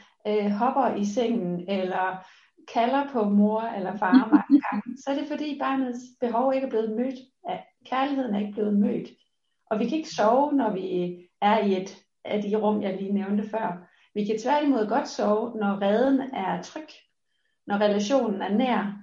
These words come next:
Speaker 1: og når rummet er fyldt med kærlighed.
Speaker 2: Mm.
Speaker 1: Så,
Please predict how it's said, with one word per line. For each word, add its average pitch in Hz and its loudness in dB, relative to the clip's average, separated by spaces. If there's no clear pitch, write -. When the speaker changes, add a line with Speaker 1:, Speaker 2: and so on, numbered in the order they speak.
Speaker 1:
og 220 2
når 214 2
rummet 226 4
er 180 -2
fyldt 226 -8
med 202 -6
kærlighed. 208 -4
Speaker 2:
Mm. 170 -12
Speaker 1:
Så, 214 0